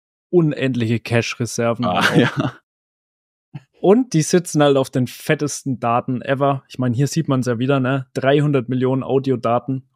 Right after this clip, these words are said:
Speaker 1: hundert Millionen Hustenaufnahmen. Musst du ja auch erstmal irgendwie im Keller haben, ne? <laughs>
Speaker 2: Im Keller, ja.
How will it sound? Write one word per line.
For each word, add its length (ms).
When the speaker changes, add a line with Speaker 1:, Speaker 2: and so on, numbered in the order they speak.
Speaker 1:
hundert 360
Millionen 360
Hustenaufnahmen. 960
Musst 300
du 60
ja 80
auch 160
erstmal 340
irgendwie 220
im 120
Keller 320
haben, 180
ne? 180
<laughs> 180
Speaker 2:
Im 180
Keller, 360
ja. 120